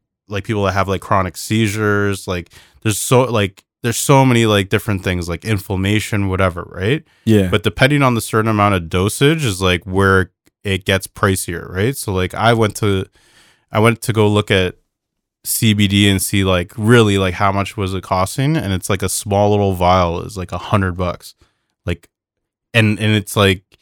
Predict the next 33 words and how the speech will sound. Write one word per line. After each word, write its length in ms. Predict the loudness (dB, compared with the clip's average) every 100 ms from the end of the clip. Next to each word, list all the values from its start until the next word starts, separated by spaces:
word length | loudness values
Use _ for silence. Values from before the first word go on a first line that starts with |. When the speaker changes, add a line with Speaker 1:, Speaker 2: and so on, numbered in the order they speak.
| _ _ _ 2
Speaker 1:
that 160 | 4
may 280 | 4 4 6
last 400 | 6 6 4 -2
you 80 | -6
for 160 | -4 -2
like 180 | -2
a 60 | -2
month. 400 | -2 -2 -4 _ _ _ _ _ _ _ _ _ -4
And 120 | 2
the, 80 | 4
Speaker 2:
Oh, 100 | 4
Speaker 1:
the, 140 | 4
Speaker 2:
wow. 120 | 2
Speaker 1:
the 60 | 2
Speaker 2:
So, 200 | 4 6
uh, 140 | 4
so 160 | 2 2
what's 220 | 2 2
probably 240 | 2 4 4
gonna 160 | 4
happen 340 | 4 2 2 0
is 160 | 2
it's 160 | 2 4
like 440 | 4 4 0 -4 -20 _ _ _ _ _ _ _ _ _ 2
there's 200 | 2 4
gonna 200 | 2 4
be 180 | 4
like 420 | 4 2 0 -6 -20 _ _ -12
the 140 | -6 -4
cheap, 380 | 0 0 0 -2
like 200 | -4 -2
cheap 260 | 0 0 4
weed. 260 | 4 4